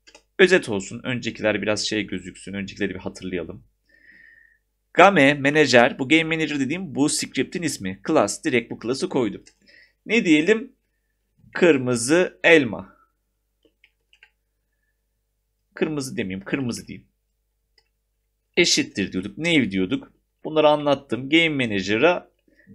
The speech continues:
eriş diyorduk. Şimdi ben bunu kırmızı dedim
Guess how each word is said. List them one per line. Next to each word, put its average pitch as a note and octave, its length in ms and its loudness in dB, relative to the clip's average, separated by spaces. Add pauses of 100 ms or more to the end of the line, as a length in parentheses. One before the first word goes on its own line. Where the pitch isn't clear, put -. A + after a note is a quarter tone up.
(200)
eriş D3 380 2
diyorduk. - 240 -16 (600)
Şimdi G#3+ 300 -4
ben A3+ 180 6
bunu A#3 180 -2
kırmızı G3 520 4
dedim D3+ 400 2